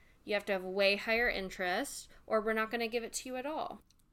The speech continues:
And I would say, like, also, I heard, "Well, like, that's history and it's better today." Um, I worked on a project in twenty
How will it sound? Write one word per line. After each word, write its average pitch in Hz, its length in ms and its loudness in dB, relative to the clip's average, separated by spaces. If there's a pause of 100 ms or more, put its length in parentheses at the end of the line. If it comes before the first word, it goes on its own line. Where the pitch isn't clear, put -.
(220)
And 277 120 6
I 294 80 8
would 294 140 2
say, 320 180 2
like, 285 240 2
also, 233 440 4
I 190 120 6
heard, 220 360 0
"Well, 254 100 -2
like, 302 240 0
that's 370 280 2
history 262 580 -2
and 208 120 0
it's 220 200 -4
better 247 280 0
today." 196 720 0 (440)
Um, 208 580 6 (340)
I 262 140 8
worked 392 240 2
on 480 140 2
a - 60 -10
project 226 440 4
in 226 220 0
twenty 214 600 -2